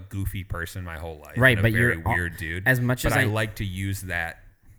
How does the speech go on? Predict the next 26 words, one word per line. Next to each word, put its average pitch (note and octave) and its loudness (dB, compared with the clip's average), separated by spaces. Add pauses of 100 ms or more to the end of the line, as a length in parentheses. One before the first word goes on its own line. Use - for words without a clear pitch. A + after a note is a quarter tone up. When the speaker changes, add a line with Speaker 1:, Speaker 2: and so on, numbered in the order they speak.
(160)
Speaker 1:
to A2 -4
be F2 -6
funny E2 -6
and D#2 -14
cool F2+ -4 (400)
as F#2 -2
best G#2 4
Speaker 2:
Right. F#2 6
Speaker 1:
I - 0
can. C2+ -4
Speaker 2:
Well, F3 6
I F#3 6
don't, A#3 4
you E3+ 4
know, E3+ 4
I C#3+ 6
actually F3 2
would A#2 0
disagree A2 2
with G2+ 0
that. F#2+ -2
I C#3 8
would F3+ 4
Speaker 1:
Thanks, - 2
man. - -
Speaker 2:
say A#2 4